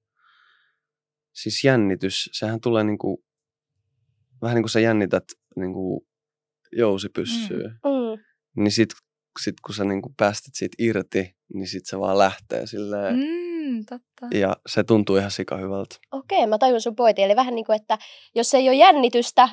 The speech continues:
Speaker 3: ensin, niin sit se ei räjähdä niin hyvin. Eli se tekee sinne pohjalle tosi hyvää ennen
Speaker 1: Joo.
Speaker 3: esiintymistä vai?
Speaker 1: Just.
Speaker 3: Tietty semmonen adrenaliini.
Speaker 1: Just näin. Ja
Speaker 3: Mm.
Speaker 1: silleen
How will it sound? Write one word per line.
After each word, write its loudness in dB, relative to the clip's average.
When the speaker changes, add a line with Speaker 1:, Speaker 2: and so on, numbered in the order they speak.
Speaker 3:
ensin, 2
niin -2
sit -4
se 6
ei 6
räjähdä 6
niin -4
hyvin. -6
Eli -2
se -6
tekee 4
sinne -4
pohjalle 2
tosi -4
hyvää 0
ennen 4
Speaker 1:
Joo. 8
Speaker 3:
esiintymistä -6
vai? -6
Speaker 1:
Just. -14
Speaker 3:
Tietty 6
semmonen 2
adrenaliini. 0
Speaker 1:
Just -2
näin. 2
Ja -2
Speaker 3:
Mm. -4
Speaker 1:
silleen 0